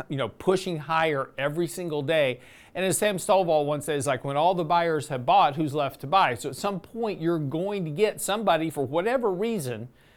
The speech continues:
raises their hand and says, "I'm out, I'm gonna sell." And then you kinda get a cascade of selling. What causes it? Who knows,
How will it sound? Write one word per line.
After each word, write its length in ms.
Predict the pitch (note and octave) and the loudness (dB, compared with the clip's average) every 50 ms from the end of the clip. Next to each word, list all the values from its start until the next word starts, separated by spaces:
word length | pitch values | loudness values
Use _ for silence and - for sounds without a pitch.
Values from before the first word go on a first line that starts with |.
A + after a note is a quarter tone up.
| _ _ _ _ _ _ - | _ _ _ _ _ _ -4
raises 400 | A#2+ C3+ E3+ G3+ G#3 G3 G3 F3 | 2 6 6 6 6 4 2 2
their 140 | F3 F#3 E3 | 2 2 2
hand 260 | F3+ G3 G3+ F#3+ F3 | 2 0 0 0 -2
and 80 | E3+ D#3 | -2 0
says, 300 | - D#3+ D3+ C#3 B2 - - - | 2 2 2 2 0 -4 -4 -2
"I'm 120 | F#3 F#3+ F#3+ | 0 2 4
out, 280 | F3 E3 D#3+ - - - | 6 6 6 4 2 -4
I'm 100 | D3+ D3 | -8 -6
gonna 120 | D#3 E3 D#3+ | -6 -6 -6
sell." 400 | - - D#3 C#3+ C#3+ C3+ - - - - - - _ - | -2 2 2 4 4 2 0 -4 -10 -20 -20 -18 _ -4
And 140 | D#3+ D#3+ D#3+ | -2 -2 0
then 120 | E3 D#3+ | -2 -2
you 80 | D3+ C#3 | -4 -4
kinda 200 | - E3+ D#3+ D#3 | -2 -2 -2 0
get 160 | D3 D#3 C#3 | 0 -2 -2
a 40 | C3 | -2
cascade 540 | - - D#3 D3+ D3 C#3 - - D3 C3 B2 | -2 -2 -2 -2 -2 -4 -6 -4 -4 -4 -4
of 100 | A2+ - | -4 -4
selling. 340 | - E3 C#3+ C3 A2 G#2+ | 0 0 0 0 0 -4
What 200 | G2+ D#3+ - C#3 | -6 -6 -6 -4
causes 420 | - - A#3 A#3 A3+ F#3+ F#3+ G3 G3+ | 0 2 4 4 4 2 0 -2 -2
it? 200 | G#3+ F#3 - - - - - | -2 -2 -4 -8 -18 -18 -6
Who 100 | - E3 | -4 -2
knows, 640 | E3 D3+ E3+ F3 F3 F3 F3 F3 E3+ D3+ - - | 0 0 2 2 2 2 2 0 -2 -4 -6 -10